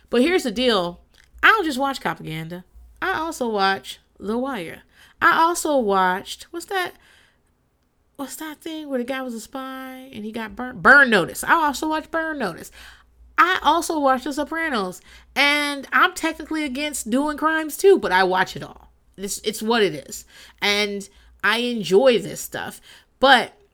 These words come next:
and I enjoy talking about documentaries like this, but if we're gonna do it, there are some things I wanna be clear, like, to try to, to, to be as ethical as possible. I mean, ethical consumption is really hard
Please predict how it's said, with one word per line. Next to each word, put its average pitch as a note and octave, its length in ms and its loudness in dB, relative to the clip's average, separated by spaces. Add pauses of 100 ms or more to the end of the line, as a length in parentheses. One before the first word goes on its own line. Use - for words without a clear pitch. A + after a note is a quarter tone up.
(1300)
and B3+ 100 6
I C#4+ 80 8
enjoy C#4 240 2
talking A#3 300 0
about A3+ 180 0
documentaries F#3+ 540 2
like F#3+ 180 -6
this, A#3+ 160 0
but - 160 -6
if B3+ 260 -2
we're D4 140 -2
gonna D4+ 240 -2
do G3 220 2
it, - 320 -6 (1600)
there A3+ 260 6
are B3+ 140 8
some A#3 180 -4
things G3 260 0
I F3 60 2
wanna E3+ 200 -2
be D#3+ 200 -8
clear, E3 500 2
like, D#3+ 300 -6
to - 120 -14
try F3 340 4
to, D#3 220 -8 (320)
to, F#3 240 2
to G3 140 -2
be B3+ 160 2
as A#3+ 160 -6
ethical F#3+ 400 -2
as - 100 -10
possible. D3+ 460 -10
I D#3 60 -6
mean, E3 260 -10
ethical G3 320 -2
consumption E3 460 -6
is C#3 140 -10
really D3+ 220 -4
hard D#3 360 -12